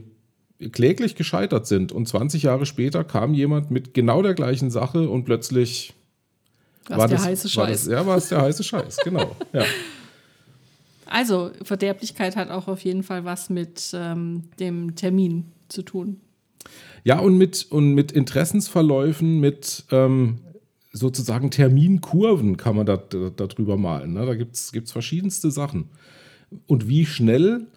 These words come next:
Speaker 1: solche Ideen oder solche Projekte auch verderblich werden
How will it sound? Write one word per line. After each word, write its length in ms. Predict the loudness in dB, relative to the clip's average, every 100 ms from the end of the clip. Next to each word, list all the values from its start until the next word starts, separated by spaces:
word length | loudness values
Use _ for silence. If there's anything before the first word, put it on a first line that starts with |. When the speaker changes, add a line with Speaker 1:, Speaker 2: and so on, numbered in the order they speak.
| _ _ _
Speaker 1:
solche 320 | 2 2 2
Ideen 540 | 0 0 2 4 4 2
oder 200 | 0 2
solche 220 | 0 -2
Projekte 540 | 0 0 0 -2 -4
auch 180 | -2 -4
verderblich 800 | -4 -6 -2 -2 -2 -4 -6 -2
werden 440 | 0 0 -2 -8